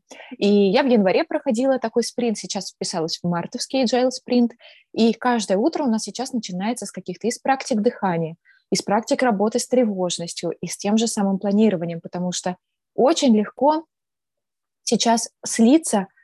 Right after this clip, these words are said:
в это состояние, когда ты вот сам себя начинаешь как будто бы жалеть. И вот ты говоришь, что сейчас нужно действовать, не поддаваться панике. Я полностью с этим согласна,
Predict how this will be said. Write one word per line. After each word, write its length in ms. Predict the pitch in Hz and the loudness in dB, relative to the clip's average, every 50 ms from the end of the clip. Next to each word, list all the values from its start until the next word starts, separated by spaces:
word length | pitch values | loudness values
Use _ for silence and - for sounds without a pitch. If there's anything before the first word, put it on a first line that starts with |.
| _ _ _ _ | _ _ _ _
в 100 | - 202 | 0 0
это 160 | 262 254 - 226 | 0 0 0 0
состояние, 640 | - 233 220 - 233 226 220 277 320 349 330 269 233 | 0 0 0 2 2 4 4 4 4 4 2 2 2
когда 280 | - 208 202 214 240 | 2 0 2 2 2
ты 100 | 247 - | 2 2
вот 160 | 214 202 202 - | 0 -2 -2 -2
сам 160 | - 294 311 | -2 -2 -2
себя 260 | - - - 285 285 | 0 0 2 2 2
начинаешь 440 | 277 247 - - 220 240 247 233 - | 2 0 0 0 0 0 0 -2 -4
как 120 | - 190 | -4 -4
будто 280 | 190 202 233 - - 185 | -4 -4 -4 -4 -4 -6
бы 120 | 180 190 | -4 -4
жалеть. 480 | 175 190 185 190 190 175 160 151 - - - | -4 -4 -4 -4 -2 -4 -4 -6 -8 -8 -6
И 100 | 214 214 | -4 -4
вот 160 | 202 208 - | -4 -4 -6
ты 80 | - | -6
говоришь, 300 | 208 214 214 254 339 381 | -6 -4 -2 0 0 -2
что 200 | - - - 226 | -2 -4 -6 -6
сейчас 440 | 214 - 220 208 - 233 214 - - | -4 -4 -4 -2 0 0 0 0 0
нужно 340 | 214 214 208 - 214 190 180 - _ _ _ _ _ | -2 -2 -2 -2 -6 -8 -8 -12 _ _ _ _ _
действовать, 400 | 214 285 339 330 - - 247 233 | -2 -2 -2 -2 -4 -6 -4 -4
не 60 | 226 196 | -2 -2
поддаваться 560 | - 202 190 202 202 208 214 208 - - - - | -2 -2 -2 -2 -2 -2 -4 -4 -6 -10 -6 -4
панике. 360 | 220 220 202 196 185 - 180 | -2 -2 -2 -4 -4 -4 -6
Я 80 | 196 | -6
полностью 440 | 196 - 247 226 220 208 - - 202 | -2 0 2 2 2 0 -2 -6 -10
с 80 | - - | -10 -10
этим 220 | 180 - 185 185 | -10 -10 -10 -12
согласна, 580 | - - 180 185 214 277 359 - - 247 208 | -10 -8 -4 -2 0 0 0 0 -2 -4 -4